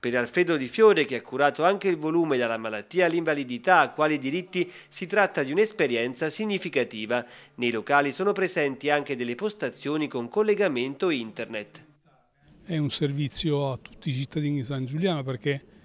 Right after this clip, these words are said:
Speaker 2: si vede che c'è poco, poco, poca attività. Allora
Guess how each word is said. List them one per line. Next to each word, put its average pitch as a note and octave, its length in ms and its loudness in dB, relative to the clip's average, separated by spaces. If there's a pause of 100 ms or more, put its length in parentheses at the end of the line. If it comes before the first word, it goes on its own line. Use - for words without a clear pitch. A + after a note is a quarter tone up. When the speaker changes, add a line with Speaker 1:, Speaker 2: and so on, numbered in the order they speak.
(240)
Speaker 2:
si - 280 -2
vede F3+ 260 2
che D3 200 -2
c'è C#3 200 -4
poco, F3 500 4
poco, D#3+ 720 6 (560)
poca G3+ 200 6
attività. D3+ 760 2
Allora F#3+ 420 6